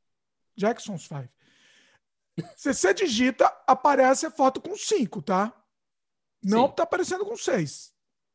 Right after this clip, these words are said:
Speaker 2: Então, mas em algumas fotos de discos, por exemplo, de capa de disco, ou então em shows, programas e tal,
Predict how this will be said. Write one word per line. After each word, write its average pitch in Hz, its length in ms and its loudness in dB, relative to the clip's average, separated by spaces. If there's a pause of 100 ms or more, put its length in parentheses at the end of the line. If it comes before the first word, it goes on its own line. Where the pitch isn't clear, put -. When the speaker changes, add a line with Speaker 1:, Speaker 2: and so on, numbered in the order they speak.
(1040)
Speaker 2:
Então, 156 240 0
mas 123 200 -2
em 143 40 0
algumas 151 440 0
fotos 160 400 2
de 131 100 -8
discos, 135 440 -6
por 131 140 0
exemplo, 135 200 -4
de 120 60 -12
capa 147 260 0
de 139 100 -6
disco, 127 500 -4
ou 131 40 -2
então 135 220 -4
em 135 140 -6
shows, 131 420 -2
programas 131 580 0
e - 20 -12
tal, 160 240 -2